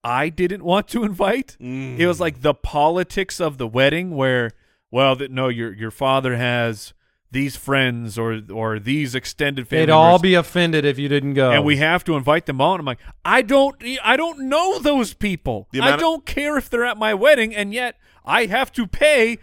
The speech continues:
Speaker 1: for every <laughs> single one of them to show up."
Speaker 2: The amount of tables at my wedding that I did not know. And, and part of it, of course, is, like, I have not met my wife's entire family by the time we got
Speaker 1: Right.
Speaker 2: married. So she might know people, and I might know people that the other doesn't.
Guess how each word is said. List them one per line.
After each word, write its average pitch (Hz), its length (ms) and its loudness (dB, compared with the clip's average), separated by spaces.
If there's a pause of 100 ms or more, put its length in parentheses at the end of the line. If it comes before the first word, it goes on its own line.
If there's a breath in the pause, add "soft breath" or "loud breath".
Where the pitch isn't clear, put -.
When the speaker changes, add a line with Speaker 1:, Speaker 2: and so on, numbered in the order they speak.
(120 soft breath)
Speaker 1:
for 190 160 -10
every 240 260 -4
<laughs> - 160 -8
single 226 280 -2
one 277 260 -2
of 196 140 -8
them 185 180 -4
to 226 100 -10
show 185 380 -2
up." 359 320 -6
Speaker 2:
The 131 140 -4
amount 143 520 -2
of 139 300 -2
tables 131 580 -6
at 104 140 -8
my 117 180 -6
wedding 110 400 -6
that 101 120 -10
I 113 140 -4 (120)
did 131 260 -4
not 135 320 -4
know. 139 260 -4
And, 247 220 -2
and 233 160 -4
part 277 260 4
of 170 120 0
it, 170 140 -4
of 160 180 -4
course, 143 320 0
is, 135 160 -8
like, 139 240 -2
I 151 180 0
have 151 160 -6
not 143 180 -6
met 135 240 -4 (220)
my 139 240 -4
wife's 131 520 -4
entire 127 580 -6
family 107 420 -6
by 123 140 -4
the 107 100 -12
time 113 360 -10 (240 soft breath)
we 131 120 -6
got 120 160 -2
Speaker 1:
Right. 120 160 0
Speaker 2:
married. 110 360 -6
So 156 180 -2
she 220 340 -8
might 175 220 -4
know 147 240 -2
people, 147 340 -6
and 160 80 -2
I 151 120 0
might 151 180 -4
know 135 160 -4
people 143 260 -6
that 131 140 -6
the 135 100 -6
other 123 140 -4
doesn't. 110 340 -8